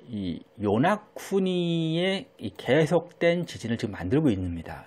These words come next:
그러면서 같이 역시 이제 위쪽으로 올라가서 이제 이 미야코 섬, 미야코지마에도 지금 지진이 발생된 겁니다.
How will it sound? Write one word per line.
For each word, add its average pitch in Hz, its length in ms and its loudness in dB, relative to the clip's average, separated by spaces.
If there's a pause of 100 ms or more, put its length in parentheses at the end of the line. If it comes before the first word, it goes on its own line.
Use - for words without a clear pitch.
(120)
그러면서 110 720 0
같이 - 420 -4
역시 165 640 0 (720)
이제 98 140 -6
위쪽으로 113 340 -2
올라가서 113 600 2
이제 90 380 -8 (1040)
이 82 320 -8 (240)
미야코 160 460 2
섬, 101 480 -4
미야코지마에도 139 1040 2
지금 - 320 -8
지진이 92 260 -8
발생된 85 520 -6
겁니다. 113 480 -2